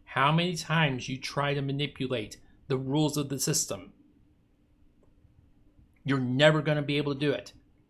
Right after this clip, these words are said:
And no offense, with, with all due respect to guys like Zach LaVine and DeMar DeRozan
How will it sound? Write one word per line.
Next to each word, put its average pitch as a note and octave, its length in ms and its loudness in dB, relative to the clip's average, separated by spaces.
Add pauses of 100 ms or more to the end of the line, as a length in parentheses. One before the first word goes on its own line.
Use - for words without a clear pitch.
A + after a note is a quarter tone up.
(400)
And A#2+ 420 -2
no D3 180 6
offense, D3+ 480 2
with, B2 200 -6 (220)
with C3 320 0
all D#3+ 220 6
due E3 120 0
respect D#3+ 560 -2 (320)
to - 80 -6
guys C#3+ 360 2
like C#3 200 -2
Zach C3 320 0
LaVine A2+ 460 -6 (220)
and B2+ 180 0
DeMar C3+ 400 0
DeRozan A#2 680 -4